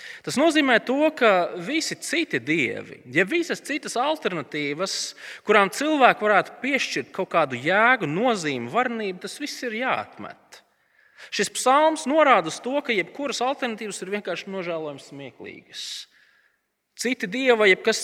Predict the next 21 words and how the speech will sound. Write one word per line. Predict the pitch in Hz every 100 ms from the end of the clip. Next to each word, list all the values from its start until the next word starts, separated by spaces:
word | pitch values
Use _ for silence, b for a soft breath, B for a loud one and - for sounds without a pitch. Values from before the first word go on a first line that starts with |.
| -
cits, | - 277 - -
ko | 190 185
mēs | 202 214
varētu | 185 156 240
uztvert | 262 - 185 165
kā | 180 156
savus | 202 170 139
glābējus, | 185 226 185 123 107 98 101 147 - - - b b b b b b b b b _ _ 156
ir | 147
absolūti | 196 185 180 160 165 175 170 139 - - _ 120
nenopietni. | 127 110 98 - - - _ - - _ _ _ _ _ -
Psalmis | 196 220 202 -
teica: | 214 214
"Jo | 214
es | 240
gan | 233 220
zinu, | 175 156 254 233 196
ka | 165
Kungs | - 233 208 -
ir | 175
liels, | 156 175 220 233 226